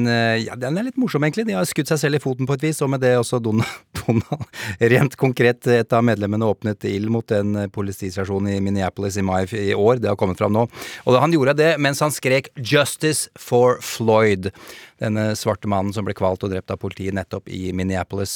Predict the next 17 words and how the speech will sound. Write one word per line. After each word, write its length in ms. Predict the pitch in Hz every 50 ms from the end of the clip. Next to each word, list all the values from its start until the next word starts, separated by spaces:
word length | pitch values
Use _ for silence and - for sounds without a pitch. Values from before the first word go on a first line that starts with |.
| -
Med 140 | 110 104 107 107
andre 160 | 104 98 110 127
ord, 20 | 123 107
han 60 | 104
forsøkte 240 | 107 107 95 - 104
å 20 |
sverte 240 | - - 107 95 - 101
grupper 260 | 104 101 95 - 117 110
som 80 | 107
har 80 | 101 95
protestert 480 | - 104 92 - 101 - - 98 92
kraftig 460 | - - - 113 - - - - 123 120
mot 140 | 113 101 -
behandlingen 400 | - 101 101 95 95 95 104 104 104
av, 220 | 101 98 98 98
av 240 | 101 107 101 101 98
svarte, 380 | - - 117 107 - - 180